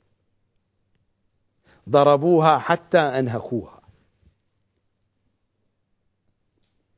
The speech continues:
محاولة لقتلها خنقا،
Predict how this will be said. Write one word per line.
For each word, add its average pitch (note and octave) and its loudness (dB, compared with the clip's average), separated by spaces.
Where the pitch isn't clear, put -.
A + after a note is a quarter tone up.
محاولة A#3+ 4
لقتلها G3+ 0
خنقا، C#3+ -6